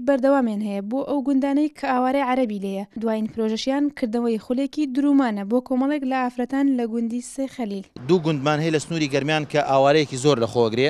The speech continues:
Speaker 2: پرۆژەیەکمان هەبوو بۆ ئاوارەکان لەبەر ئەوەی کەمپەکان، کەمپەکانی گەرمیان بە گشتی ڕێکخراوی تایە. بۆی پرۆژەکان با بڵێن دووبارە نەبێتەوە. ئێمە بڕیارماندا سەردانی ئەو گوندانە بکەین کە ئاوارەی زۆری لێیە. ئە، دوو گوندمان هەڵبژاردووە لە گەرمیانە، گوندی دوانزە ئیماممان هەیە، ئە،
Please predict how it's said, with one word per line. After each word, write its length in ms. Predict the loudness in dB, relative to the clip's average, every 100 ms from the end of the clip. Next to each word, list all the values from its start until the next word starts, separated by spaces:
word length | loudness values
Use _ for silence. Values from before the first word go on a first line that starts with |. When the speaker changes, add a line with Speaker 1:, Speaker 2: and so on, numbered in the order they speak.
| 0 0
Speaker 2:
پرۆژەیەکمان 520 | 0 2 0 0 -2
هەبوو 180 | -2 -2
بۆ 60 | 2
ئاوارەکان 400 | 4 4 2 -2 -2
لەبەر 140 | 0
ئەوەی 140 | 0 -2
کەمپەکان، 440 | -2 -4 -2 -2 -2 -6 -20 -20 -18 -2
کەمپەکانی 440 | 0 0 0 0 0
گەرمیان 260 | 0 0 -2
بە 60 | -4
گشتی 180 | -2 0
ڕێکخراوی 400 | 0 4 4 4 2
تایە. 260 | 4 4 2 -2 -20 -20 -6 4
بۆی 140 | 4 6
پرۆژەکان 500 | 4 2 2 2 2 4
با 80 | 4
بڵێن 160 | 4 0
دووبارە 280 | 4 4 4
نەبێتەوە. 300 | 2 0 0 -2
ئێمە 160 | -2 -2
بڕیارماندا 480 | 2 2 2 0 0 0
سەردانی 300 | 0 2 0
ئەو 80 | 0
گوندانە 300 | 2 2 2
بکەین 240 | 0 -2 -2 -8 -16 -10 0
کە 80 | 4
ئاوارەی 340 | 6 6 4 4
زۆری 240 | 4 6 4
لێیە. 260 | 2 2 2
ئە، 840 | -2 -14 -16 -18 -18 -6 0 2 4
دوو 100 | 2 2
گوندمان 240 | 2 2 0
هەڵبژاردووە 420 | 0 2 2 2
لە 40 | 0
گەرمیانە، 340 | 0 0 0 0 -2
گوندی 260 | -4 -2 0
دوانزە 260 | 0 0 -4
ئیماممان 420 | -2 0 0 0 0
هەیە، 200 | 2 2
ئە، 680 | -2 -14 -20 -12 -2 0